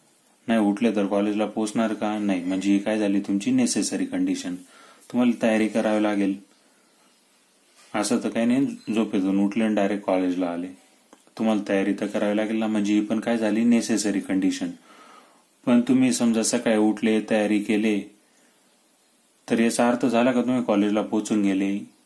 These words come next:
नाही पोहोचणार ना तुम्ही. तुम्हाला bus पकडावी लागेल, स्टँडला उतरावं लागेल, स्टँडवरनं कॉलेजला यावं लागेल.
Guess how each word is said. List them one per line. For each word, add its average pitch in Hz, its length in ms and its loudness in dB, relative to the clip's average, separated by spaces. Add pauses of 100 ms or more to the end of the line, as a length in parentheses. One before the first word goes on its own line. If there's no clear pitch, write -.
(1500)
नाही 113 200 0
पोहोचणार 120 440 0
ना 160 100 -2
तुम्ही. 170 260 -2
तुम्हाला 110 300 -2
bus 101 260 -2
पकडावी 101 400 -4
लागेल, 101 200 -2
स्टँडला 98 440 -2
उतरावं 98 340 -4
लागेल, 98 200 -2
स्टँडवरनं 101 640 -2
कॉलेजला 101 420 0
यावं 90 180 -2
लागेल. 87 220 -8